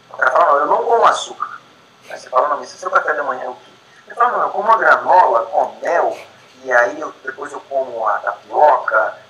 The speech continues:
ou eu como um pãozinho integral." Mas, cara, no final das contas,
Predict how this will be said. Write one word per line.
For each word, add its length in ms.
ou 80
eu 100
como 220
um 40
pãozinho 560
integral." 840
Mas, 120
cara, 200
no 160
final 260
das 140
contas, 360